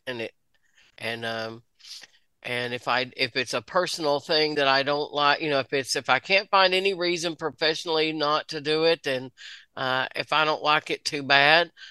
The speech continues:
I've never had a situation like that, but I'm just saying we're able to,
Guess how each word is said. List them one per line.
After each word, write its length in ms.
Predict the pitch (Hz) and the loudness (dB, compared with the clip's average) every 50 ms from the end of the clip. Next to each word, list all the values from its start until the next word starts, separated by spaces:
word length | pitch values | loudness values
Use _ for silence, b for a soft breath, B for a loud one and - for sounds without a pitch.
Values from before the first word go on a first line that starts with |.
| b b - | b b -10
I've 120 | 131 131 | -8 -6
never 260 | 143 151 151 139 135 131 | -2 -2 0 0 0 0
had 220 | 156 202 196 185 | 2 2 2 2
a 60 | 175 | 2
situation 640 | - - 165 139 - - 139 139 139 135 - - 143 | 0 -2 -6 -6 -6 -4 -2 -2 -2 -2 -4 -6 -4
like 200 | 135 131 135 127 | -2 -2 -2 -2
that, 240 | - 147 151 160 - | 0 2 2 2 2
but 140 | 147 147 143 | 2 -2 0
I'm 160 | 143 143 139 | -2 -2 -4
just 160 | 139 143 - - | -6 -6 -2 0
saying 260 | 160 147 147 143 143 | 0 2 2 0 -2
we're 200 | 156 160 156 151 | 0 0 0 2
able 400 | 143 160 165 160 143 147 139 135 | 2 0 0 -2 -2 -4 -6 -4
to, 340 | - - 151 123 127 131 131 | -4 -4 -2 -2 -2 -2 -6